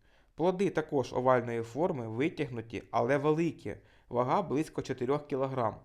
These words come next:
Шкірка щільна, яскраво жовта, має невеличку сіточку. М'якоть у дині світло-кремового кольору, товста, щільна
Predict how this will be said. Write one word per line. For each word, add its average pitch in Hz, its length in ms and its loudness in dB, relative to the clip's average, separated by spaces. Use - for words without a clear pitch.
Шкірка - 500 -2
щільна, 135 460 -2
яскраво 127 480 0
жовта, 135 480 -2
має 143 240 0
невеличку 135 580 -4
сіточку. - 640 -10
М'якоть 151 400 -2
у 120 40 -6
дині 113 300 -4
світло-кремового 117 840 -2
кольору, 123 600 0
товста, 127 400 2
щільна 127 500 -6